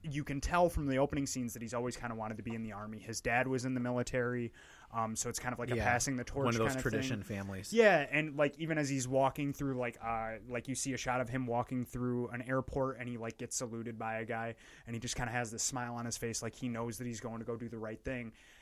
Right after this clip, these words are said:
Speaker 1: And then it cuts to him in the desert, and it's just him frisking, like, uh, civilians, pretty much just looking for bomb parts. And he's like, "Yeah, this has been my day, day in and a day out." And it's like, it's not exactly what I expected it to be. It's just monotonous and boring.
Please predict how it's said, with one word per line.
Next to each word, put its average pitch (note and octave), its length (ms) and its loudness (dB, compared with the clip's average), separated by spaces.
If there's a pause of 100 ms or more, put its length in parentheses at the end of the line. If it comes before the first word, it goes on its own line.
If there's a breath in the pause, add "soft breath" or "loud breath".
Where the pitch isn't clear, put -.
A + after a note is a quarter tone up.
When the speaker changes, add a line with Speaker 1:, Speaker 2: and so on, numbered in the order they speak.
(120 loud breath)
Speaker 1:
And D3+ 160 6
then D#3+ 120 10
it C#3 80 4
cuts - 260 2
to D#3+ 80 4
him D#3 160 4
in D3+ 80 6
the C#3 80 4
desert, C3 380 4
and C3 100 0
it's B2 100 -2
just C3 200 -2
him C3+ 180 -2
frisking, B2 760 0
like, A2+ 320 -4 (100)
uh, A#2+ 320 0
civilians, C#3+ 540 2
pretty C#3 160 -2
much B2 180 -4
just - 180 -6
looking B2+ 300 -4
for B2+ 100 -4
bomb A2+ 280 -4
parts. G2+ 320 -12 (320 loud breath)
And A#2 80 -4
he's A#2+ 100 -4
like, A2+ 140 -6
"Yeah, A#2+ 160 0
this A2+ 140 -4
has B2 100 -4
been B2+ 120 -2
my A#2 140 -2
day, A2 220 -4
day A2 200 -6
in A2 80 -6
and G#2+ 120 -8
a - 20 -10
day G#2+ 220 -4
out." G#2 220 -8
And A2+ 100 -14
it's A2 80 -10
like, A2 180 -12
it's A2 140 -6
not D3+ 200 10
exactly C#3 420 6
what C3 120 4
I B2 120 2
expected D3+ 440 2
it D3 120 2
to - 40 -4
be. C3+ 260 -2 (320 loud breath)
It's B2+ 140 -6
just C#3 160 -2
monotonous B2+ 560 -2
and B2 140 -4
boring. B2+ 460 0